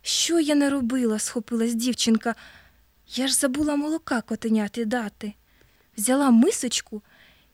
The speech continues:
і аж по самі вінця молоком налила. А котенятко все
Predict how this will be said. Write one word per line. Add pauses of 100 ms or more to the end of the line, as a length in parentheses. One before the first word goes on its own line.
(200)
і
аж
по
самі
вінця
молоком
налила. (600)
А
котенятко
все